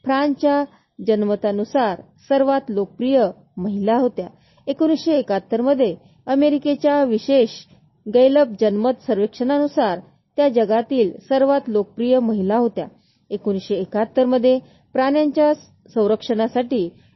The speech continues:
अर्जेंटिना सोसायटीकडून त्यांना मानद ही उपाधी देण्यात आली. अशा या महान विभूती देशाच्या पहिल्या महिला पंतप्रधान इंदिरा गांधी यांना मानाचा मुजरा आणि सलाम. त्यांच्या या कार्यापासून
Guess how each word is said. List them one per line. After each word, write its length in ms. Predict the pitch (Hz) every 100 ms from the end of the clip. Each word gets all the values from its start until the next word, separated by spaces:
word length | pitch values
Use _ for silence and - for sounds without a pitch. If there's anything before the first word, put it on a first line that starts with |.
| -
अर्जेंटिना 720 | 247 247 285 262 277 262 269
सोसायटीकडून 880 | 262 220 196 185 196 247 262 214 - _ _ -
त्यांना 260 | 247 240
मानद 440 | 208 196 214 240 202 - _ _
ही 100 | 262
उपाधी 480 | 262 208 196 185 214
देण्यात 440 | 185 190 175 220 233
आली. 180 | 180 165 _ _ _
अशा 260 | 196 - 202
या 200 | 190 180
महान 420 | 180 185 226 254
विभूती 500 | 254 240 254 269 277 262 _ _
देशाच्या 600 | 233 254 285 277 285 277
पहिल्या 440 | 269 226 220 220 208
महिला 480 | 202 220 247 254 262 _ _ _ _ 202
पंतप्रधान 600 | 196 226 220 233 226 220
इंदिरा 380 | 202 190 220 240
गांधी 440 | 240 240 240 254 262 _ _ 190
यांना 400 | 185 202 185 185
मानाचा 560 | 185 190 208 240 254 269
मुजरा 520 | 247 226 247 247 247 247 _ -
आणि 180 | 175 175
सलाम. 480 | - 180 196 170 - - - - _ _
त्यांच्या 320 | 277 294 311
या 140 | 302 262
कार्यापासून 720 | 185 185 202 247 247 262 226